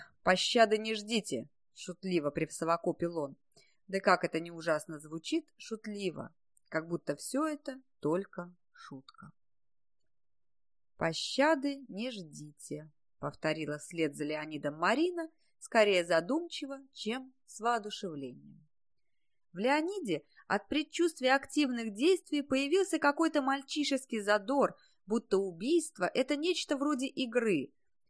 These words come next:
то для Марины все представало в ином свете. Все будет всерьез.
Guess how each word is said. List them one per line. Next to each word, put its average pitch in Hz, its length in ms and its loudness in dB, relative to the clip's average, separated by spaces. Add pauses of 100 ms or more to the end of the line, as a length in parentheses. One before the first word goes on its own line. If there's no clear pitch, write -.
то 180 100 0
для 196 180 -2
Марины 233 460 4
все 240 220 0
представало 233 640 2
в 220 80 -6
ином 240 240 -8
свете. - 640 -8 (400)
Все - 200 -4
будет 247 240 -6
всерьез. 190 720 -6